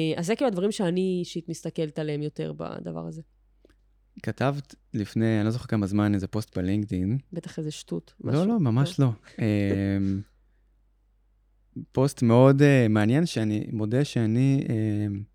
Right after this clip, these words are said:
Speaker 2: מדקלם אותו לפעמים ללקוחות. אה, אני לא אומר שזה את כתבת, אבל זה
Speaker 1: <laughs>
Speaker 2: בסדר.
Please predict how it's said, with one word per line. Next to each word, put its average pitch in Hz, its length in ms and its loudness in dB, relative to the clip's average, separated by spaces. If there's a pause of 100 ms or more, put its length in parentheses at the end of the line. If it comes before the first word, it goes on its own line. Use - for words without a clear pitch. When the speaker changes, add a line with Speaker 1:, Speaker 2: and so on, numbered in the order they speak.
Speaker 2:
מדקלם 113 400 -2
אותו 107 300 -2 (300)
לפעמים 104 600 0 (160)
ללקוחות. 98 760 -4 (640)
אה, 95 180 -4
אני 95 80 -4
לא 101 60 -2
אומר 101 140 -2
שזה 101 260 -4
את 190 80 -4
כתבת, 175 400 -8
אבל 131 140 -2
זה 247 260 6
Speaker 1:
<laughs> - 120 2
Speaker 2:
בסדר. 147 320 0